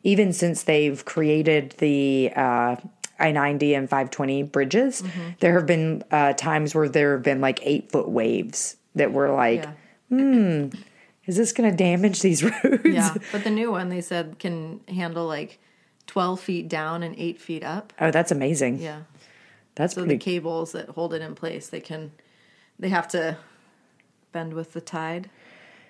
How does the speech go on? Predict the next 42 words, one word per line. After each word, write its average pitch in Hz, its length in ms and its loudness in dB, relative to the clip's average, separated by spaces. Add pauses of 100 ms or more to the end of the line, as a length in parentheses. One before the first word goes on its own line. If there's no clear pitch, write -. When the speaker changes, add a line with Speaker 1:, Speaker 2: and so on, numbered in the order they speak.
(160)
Speaker 1:
And 202 180 4
then 208 300 6
for 196 200 4
tsunamis 208 720 4
here, 156 420 4 (760)
we 277 160 8
are 311 200 6
really 208 320 4
lucky 151 360 2
because 147 460 2 (340)
a, 202 180 6
a 208 120 2
tsunami 202 540 4
that 220 120 4
was 175 120 2
coming 180 360 2
out 160 140 6
of 160 40 4
the 170 80 2
Pacific 160 400 0
Ocean 139 420 0
would 160 120 0
have 151 160 2
to 151 80 0
take 151 420 0
a 143 120 0
ninety 143 500 0
degree 139 360 0
turn 214 380 2
<laughs> - 640 2
into 254 760 6
the 214 140 6
sound 220 560 4 (320)
in 196 160 4
order 214 360 4
to 196 120 2
come 196 220 2
and 165 160 -2
get 147 140 4
us. 233 320 4
Speaker 2:
Could 311 160 -8
happen. 151 320 -8